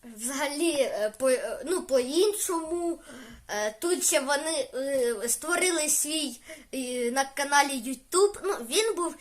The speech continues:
і його названий брат. Е, створили канал на Ютубі, е, там, де знімали відео з різними, е, його суперсилами і так далі.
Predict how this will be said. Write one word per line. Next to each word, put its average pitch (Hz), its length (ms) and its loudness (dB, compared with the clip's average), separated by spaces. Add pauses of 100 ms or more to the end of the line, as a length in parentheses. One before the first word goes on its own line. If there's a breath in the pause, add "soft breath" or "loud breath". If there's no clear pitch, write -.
(200 loud breath)
і 262 180 -8
його 277 260 2
названий 254 560 -4
брат. 208 380 0 (600 loud breath)
Е, 208 140 -4 (960)
створили 320 560 0
канал 320 460 2
на 269 80 0
Ютубі, 339 920 2 (200 loud breath)
е, 220 320 -4
там, 294 320 4
де 269 100 -4
знімали 269 500 4
відео 269 440 0 (240 loud breath)
з 247 120 -6
різними, 269 720 -2 (220 loud breath)
е, 220 220 -6
його 254 380 2
суперсилами 277 960 0
і 262 60 -6
так 240 300 -8
далі. 214 380 -2